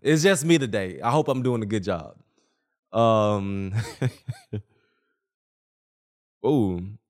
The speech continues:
uh, Coco. You know I can't read. Coco Caliber. "Catch, do you think that Locke could play Thursday if Geno's out?" Yeah, he could play. Um, how well will he play? Is a whole nother question.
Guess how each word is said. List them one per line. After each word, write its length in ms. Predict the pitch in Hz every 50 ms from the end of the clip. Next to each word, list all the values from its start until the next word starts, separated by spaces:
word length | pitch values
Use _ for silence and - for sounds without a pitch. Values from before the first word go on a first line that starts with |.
| _ -
uh, 340 | 101 110 107 104 101 98 98
Coco. 680 | - - - - 180 202 - - 208 196 190 202 202 185 _ _ _ _ _ _ _ _ _ _ _ _ _ _ _ _ _ _ -
You 80 | 98 104
know 100 | 120 110
I 60 | 98
can't 220 | - 101 95 90
read. 340 | 87 92 92 87 87 76 - _ _ _ _ _ _ _ _ _ _ _ _ _ _ _ -
Coco 640 | - - 156 160 151 156 - 165 160 160 156 139 - _ _ _ _ _ -
Caliber. 640 | - 156 147 147 131 110 92 104 98 92 92 90 90 95 _ _ _ _ _ _ _ -
"Catch, 160 | - 185 185
do 80 | 151 165
you 100 | 180 208
think 220 | 196 233 202 175
that 120 | 151 135 120
Locke 280 | 113 123 135 139 -
could 160 | - - 110 -
play 180 | - 139 127
Thursday 480 | 120 - - 120 120 113 104 113 104 98
if 80 | 95
Geno's 460 | 92 87 107 120 117 110 107 101 90 107
out?" 220 | 113 120 110 107
Yeah, 120 | 131 160
he 100 | 175 143
could 180 | 101 - 101 -
play. 340 | - 101 101 107 123 135 127 _ _ _ _ _ _ _ _ _ _ _ _ _ _ _ _
Um, 600 | - 110 107 104 101 95 95 90 87 87 87 90 92
how 240 | 98 127 120 104
well 360 | 98 104 117 131 139 143 143 135
will 180 | 120 139 143
he 120 | 147 143 139
play? 340 | - 151 151 160 175 170 156 143 _ _ _ _ _ _ _ _ _ _ _ _ _ _ _ _ _ _ _ _ _ _
Is 60 | - 95
a 80 | 98
whole 140 | 90 101 98
nother 200 | 95 90 85 85
question. 540 | - - 123 107 98 - - 82 80 80